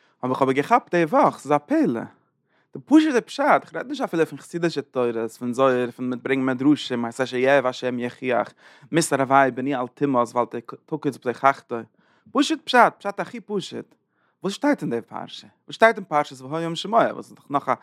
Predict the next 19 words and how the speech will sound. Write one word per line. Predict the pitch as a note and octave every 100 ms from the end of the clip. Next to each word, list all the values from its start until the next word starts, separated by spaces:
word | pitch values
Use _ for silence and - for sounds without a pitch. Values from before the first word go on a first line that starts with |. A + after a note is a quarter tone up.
| _ _
נאך | D#3 D3
א | C3+
גרסה, | D3+ D3 B2+
נאך | C3+ C3+
א |
מהלך | B2+ B2 C#3+ C3
פון | -
דער | A#2 C3
ענין? | B2 A2+ G2+
וואס | C3+ F#3
שטייט | B3 A#3+ F3
דא? | A#2
דא | - _ _ _ _ _ _ _ _ -
שטייט, | - A2+ G#2+ - _ _ _ -
אז | B2+ -
תורה, | - C#3 B2+ A2 A#2+ C3 _ _ _ _ _ _ _ _ _ _ _ _ _ _ -
גיין | C3+ C3+ B2+
בחוקי | A2 - G3+ G3
התורה, | D3 - B2